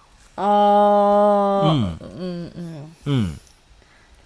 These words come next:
Speaker 2: まあ、ライトに流れていくような。
Speaker 1: うん。
Speaker 2: うん。そんなイメージはあるよ。うん。あー。
Speaker 1: まあ、なんか。
Speaker 2: うん？
Speaker 1: うん。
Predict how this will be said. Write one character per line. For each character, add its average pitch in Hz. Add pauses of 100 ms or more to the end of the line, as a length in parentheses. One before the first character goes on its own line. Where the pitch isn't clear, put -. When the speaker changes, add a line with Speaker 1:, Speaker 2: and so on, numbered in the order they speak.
(140)
Speaker 2:
ま 185
あ、 120
ラ 120
イ 156
ト 165
に 98
流 95
れ 92
て 85
い 80
く -
よ 78
う -
な。 - (1800)
Speaker 1:
う 220
ん。 180
Speaker 2:
う 151
ん。 85
そ 165
ん 165
な 143
イ 95
メ 90
ー 76
ジ 76
は 67
あ 90
る 87
よ。 113 (2500)
う 110
ん。 76 (280)
あ 85
ー。 -
Speaker 1:
ま 277
あ、 214
な 233
ん 247
か。 - (840)
Speaker 2:
う 123
ん？ 117 (1600)
Speaker 1:
う -
ん。 156